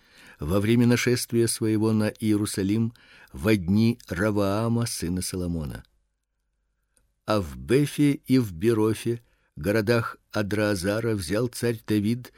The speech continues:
весьма много меди, из которой Соломон устроил медное море, и столбы, и умывальницы, и все сосуды. И услышал Фой, царь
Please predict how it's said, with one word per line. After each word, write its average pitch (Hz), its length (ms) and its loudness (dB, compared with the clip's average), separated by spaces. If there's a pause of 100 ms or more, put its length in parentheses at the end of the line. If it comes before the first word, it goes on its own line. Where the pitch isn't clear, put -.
(220)
весьма 104 440 -2
много 117 340 2
меди, 127 340 2
из 90 160 -2
которой 87 340 -4
Соломон 98 500 -2
устроил 104 480 0
медное 101 480 0
море, 113 640 0
и - 60 -8
столбы, 95 800 -2
и 110 140 -2
умывальницы, 104 880 -2
и 98 80 -2
все 87 200 -6
сосуды. 73 540 -10 (1200)
И 104 100 2
услышал 139 640 4
Фой, 131 560 0
царь 113 440 0